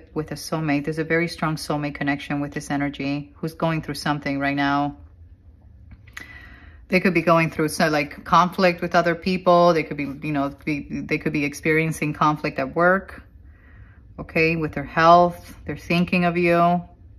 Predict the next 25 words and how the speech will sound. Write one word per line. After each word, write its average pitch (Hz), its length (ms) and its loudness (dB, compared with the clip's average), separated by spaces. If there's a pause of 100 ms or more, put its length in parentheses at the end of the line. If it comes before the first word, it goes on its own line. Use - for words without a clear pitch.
(680)
They're 151 100 -4
in 147 140 -2
despair 160 520 2
thinking 175 460 -2
of 175 140 0
you, 175 340 2 (140)
okay? 156 480 -6
So, 151 420 0 (2750)
I've 170 100 -6
been 208 200 2 (300)
getting 175 240 -2
that 156 260 2
energy 165 360 -4
a 147 60 -2
lot. 147 300 0
Yeah, 160 200 -2
they're 165 160 0
in 175 100 0
despair. 170 400 -2
Someone's 180 380 0
in 165 80 -2
despair. 156 360 -4
Nine 156 280 -2
of 160 80 -8
Swords. 151 680 -6